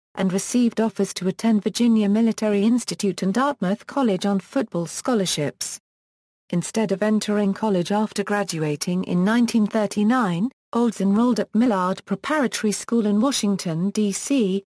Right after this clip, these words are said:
a school established to prepare men for the entrance examinations to the military academies. When Germany invaded Poland, Olds attempted to join the Royal Canadian Air Force but was thwarted by his father's refusal to approve his enlistment papers.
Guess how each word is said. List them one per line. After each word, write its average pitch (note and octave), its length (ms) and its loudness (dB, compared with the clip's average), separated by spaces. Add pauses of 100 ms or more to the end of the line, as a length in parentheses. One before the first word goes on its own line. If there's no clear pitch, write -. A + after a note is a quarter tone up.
(180)
a G3 80 -6
school C#4+ 360 0
established A3 720 -4
to G#3 80 -4
prepare A3 420 -2
men G#3+ 280 2
for A3 100 -4
the F#3 200 0
entrance B3 460 0
examinations A3+ 880 2
to F#3+ 140 -2
the F#3 100 -2
military G#3+ 540 2
academies. F#3+ 840 -2 (680)
When G#3 220 2
Germany G3 500 2
invaded G3+ 540 2
Poland, E3+ 600 0 (220)
Olds A#3 240 2
attempted C#4+ 480 -2
to G3+ 100 -4
join G#3+ 320 0
the G3+ 100 2
Royal G#3+ 280 2
Canadian A#3 580 2
Air A3+ 180 2
Force A3+ 340 -2
but G#3 180 -6
was F#3 160 -4
thwarted A#3 580 -2
by G3+ 140 0
his G3 180 -2
father's F#3 500 0
refusal A3+ 560 0
to G3+ 120 -2
approve G3+ 340 0
his G3 160 -2
enlistment F#3 680 0
papers. E3+ 560 -2